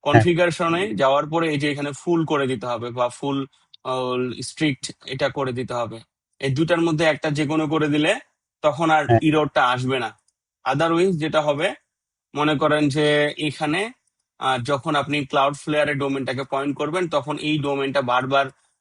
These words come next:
Speaker 1: লোডিং হইতে থাকবে, লোডিং হইতে থাকবে, ওয়েবসাইটে আসবে না। তো এই কারণে
Speaker 2: হ্যাঁ।
Speaker 1: আমরা যদি একটা ফুল করে দেই, দিয়ে সেভ দেই, তাহলে আর এই ইস্যুটা আসবে না।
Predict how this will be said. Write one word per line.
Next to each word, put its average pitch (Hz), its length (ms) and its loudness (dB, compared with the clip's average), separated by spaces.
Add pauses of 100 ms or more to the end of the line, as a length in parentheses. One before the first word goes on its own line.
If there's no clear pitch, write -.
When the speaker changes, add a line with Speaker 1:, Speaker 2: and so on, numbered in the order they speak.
Speaker 1:
লোডিং 139 400 0
হইতে 139 220 -2
থাকবে, 127 260 -2
লোডিং 131 340 0
হইতে 135 180 -2
থাকবে, 135 240 -2
ওয়েবসাইটে 127 460 -2
আসবে 131 340 -2
না। 101 180 -10 (720)
তো 139 60 2
এই 139 100 2
কারণে 151 200 6
Speaker 2:
হ্যাঁ। 160 140 2
Speaker 1:
আমরা 147 180 0
যদি 151 240 -2
একটা 139 200 -4
ফুল 165 300 0
করে 165 240 0
দেই, 214 240 0 (680)
দিয়ে 139 200 0
সেভ 143 360 -2
দেই, 175 280 -2 (320)
তাহলে 143 380 2
আর 135 140 2
এই 147 360 0
ইস্যুটা 131 320 -2
আসবে 127 320 -2
না। - 180 -10